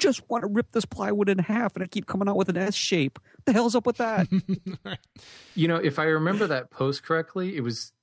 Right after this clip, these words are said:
Speaker 3: it turned out the guy that posted it, there was some real issues with his saw, but there was a couple of comments in there that were just,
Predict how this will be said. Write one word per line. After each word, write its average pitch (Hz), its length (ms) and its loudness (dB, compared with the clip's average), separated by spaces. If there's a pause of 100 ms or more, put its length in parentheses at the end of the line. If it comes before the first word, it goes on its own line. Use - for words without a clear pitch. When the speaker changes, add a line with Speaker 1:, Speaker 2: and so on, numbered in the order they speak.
(120)
Speaker 3:
it 202 380 -12
turned 185 200 2
out 165 120 0
the 131 60 -4
guy 147 180 0
that 135 120 -2
posted 131 340 -2
it, 110 160 -8
there 107 120 2
was 123 300 0
some 104 200 -6
real 104 180 -2
issues 117 340 -6
with 107 120 -4
his 95 140 -8
saw, 113 280 -2
but 117 140 -4
there 110 80 -8
was 175 120 -8
a 208 60 -4
couple 131 220 -8
of 101 60 -8
comments 113 480 -4
in 151 120 -2
there 156 220 -2
that 131 140 -4
were 104 120 -2
just, 113 360 -2